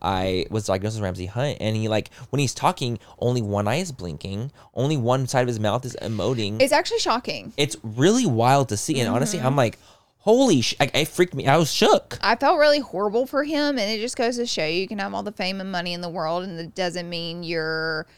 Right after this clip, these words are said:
Speaker 2: you know, excluded from these things, from
Speaker 1: Health.
Speaker 2: help. And it just goes to show you that. I do think Hailey Bieber definitely inspired him to come out with this because she just came out with, you know, her health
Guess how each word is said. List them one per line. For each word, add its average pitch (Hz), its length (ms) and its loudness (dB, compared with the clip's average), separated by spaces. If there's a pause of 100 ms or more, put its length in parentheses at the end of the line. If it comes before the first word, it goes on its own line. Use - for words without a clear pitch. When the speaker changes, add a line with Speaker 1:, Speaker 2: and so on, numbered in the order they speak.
(200)
Speaker 2:
you 180 80 -10
know, 170 100 -4
excluded 160 540 -6
from 185 180 -10
these 175 200 -8
things, 165 300 -8
from 185 140 -10
Speaker 1:
Health. 135 140 4
Speaker 2:
help. 165 380 -4 (260)
And 175 500 -2
it - 160 -8
just 185 160 -8
goes 214 160 -4
to 202 80 -10
show 196 160 -4
you 185 160 -2
that. 147 280 -4
I 233 120 2
do 320 180 0
think 359 320 -2
Hailey 196 320 -4
Bieber 175 360 -6
definitely 170 420 -6
inspired 160 480 -4
him 190 200 -8
to 190 80 -10
come 190 240 -12
out 156 420 -4
with 180 580 -2
this 208 240 -4
because 247 200 -8
she 294 280 -2
just 302 200 0
came 214 280 -4
out 165 340 -2
with, 165 340 -2
you 175 140 -10
know, 180 100 -6
her 208 260 2
health 185 340 0